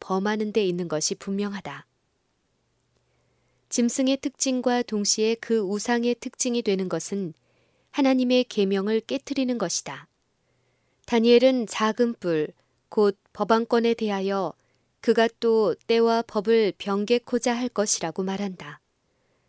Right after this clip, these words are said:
바울은 그 동일한 세력을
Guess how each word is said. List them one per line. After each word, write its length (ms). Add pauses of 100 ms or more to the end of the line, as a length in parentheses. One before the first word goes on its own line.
(500)
바울은 440
그 180
동일한 480
세력을 640